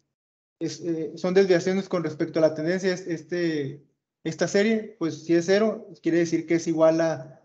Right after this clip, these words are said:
a la línea, ¿no? Igual a la tendencia, ahí, ahí en ese punto de la serie. Entonces, dice, la economía recibe un choque tecnológico,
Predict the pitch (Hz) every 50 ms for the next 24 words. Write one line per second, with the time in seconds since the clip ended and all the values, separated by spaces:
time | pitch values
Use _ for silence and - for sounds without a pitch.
0 | _ - 151 151 151 147 156 160 160 151 147 151 151 151 147 147 147 151 147 156
1 | 156 160 160 156 156 143 143 139 147 143 135 135 - _ _ _ _ _ _ -
2 | 139 143 139 139 143 143 151 143 143 143 139 156 151 151 151 139 160 - - 156
3 | 147 156 147 147 139 151 143 139 139 - - _ _ _ _ _ _ _ _ _
4 | _ _ _ _ _ _ _ _ _ _ _ - 170 165 160 - - - _ _
5 | - - 160 165 165 170 165 160 160 160 156 175 170 165 165 180 196 196 185 196
6 | 196 202 196 - 196 202 214 202 196 180 170 160 165 175 180 196 190 - 208 208
7 | - - -